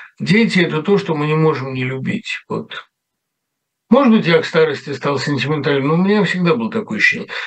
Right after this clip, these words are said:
Мне всегда очень не хватало, а, человека,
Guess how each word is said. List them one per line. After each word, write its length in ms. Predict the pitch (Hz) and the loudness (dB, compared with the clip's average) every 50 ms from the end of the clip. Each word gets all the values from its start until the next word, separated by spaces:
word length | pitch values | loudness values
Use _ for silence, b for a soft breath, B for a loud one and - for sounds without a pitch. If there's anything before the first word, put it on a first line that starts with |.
| B B - - | B B -6 0
Мне 220 | 160 175 202 196 | 2 4 4 4
всегда 440 | - - 226 208 202 254 262 262 - | 2 2 0 2 4 4 4 4 2
очень 540 | - 214 233 254 214 - - 190 185 175 165 | 2 0 2 2 2 0 0 0 0 0 0
не 100 | 165 151 | 0 0
хватало, 920 | 135 - 156 170 170 170 170 - 190 185 165 143 127 110 92 87 - - - _ _ _ _ _ _ _ _ _ _ _ - | -2 -2 -2 -2 -2 -2 0 0 2 2 2 0 -2 -4 -6 -8 -10 -14 -16 _ _ _ _ _ _ _ _ _ _ _ -8
а, 560 | - 117 113 113 113 113 113 113 113 113 110 | -4 -2 0 0 0 0 0 -2 -2 -4 -2
человека, 840 | - - - 139 139 143 156 165 220 254 226 - - - 110 - | -2 -2 0 0 0 0 2 0 0 -2 -2 -2 -4 -4 -4 -6